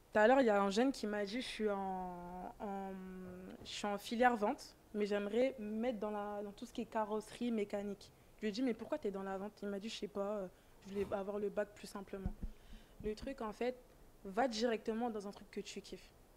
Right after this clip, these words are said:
C'est sûr que tu vas accrocher. Va te mettre, va pas te mettre dans un pétrin où tu vas te gratter la tête au bout de six mois, sept mois. Allez toujours dans un truc où vous allez vous dire, « C'est ça que je kiffe. Tous les matins, je me lève parce que c'est ça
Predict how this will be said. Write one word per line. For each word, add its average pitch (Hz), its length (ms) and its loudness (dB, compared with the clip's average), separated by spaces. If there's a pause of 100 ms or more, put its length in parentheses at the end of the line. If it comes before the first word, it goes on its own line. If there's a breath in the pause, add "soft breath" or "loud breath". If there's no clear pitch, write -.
C'est - 140 -8
sûr - 220 -4
que 220 80 -2
tu 202 180 -4
vas 196 120 2
accrocher. 190 420 -6 (560)
Va 202 80 2
te - 120 -6
mettre, 254 220 0
va 202 140 -2
pas 247 160 0
te 262 100 -4
mettre 254 140 0
dans 196 240 -4
un 196 100 -4
pétrin 226 540 -2
où 202 240 -4
tu - 100 -10
vas 202 140 2
te 196 120 -6
gratter 202 280 0
la 202 180 2
tête 220 240 0
au 214 60 -4
bout 196 180 -8
de 202 320 2 (240 soft breath)
six - 300 -2
mois, 226 240 4
sept 220 260 0
mois. 196 160 2 (300 soft breath)
Allez 240 260 10
toujours 277 340 6
dans 233 220 6
un 214 120 4
truc 269 280 2
où 247 60 2
vous 208 140 2
allez 202 160 4
vous 208 80 4
dire, « 240 160 4
C'est - 120 -2
ça 247 200 4
que 240 160 2
je - 100 -2
kiffe. 226 200 -2
Tous - 120 -2
les 247 140 8
matins, 233 280 4
je 202 140 0
me 202 80 4
lève 208 260 6 (280 soft breath)
parce 208 180 4
que 220 80 0
c'est 202 160 -4
ça 247 320 6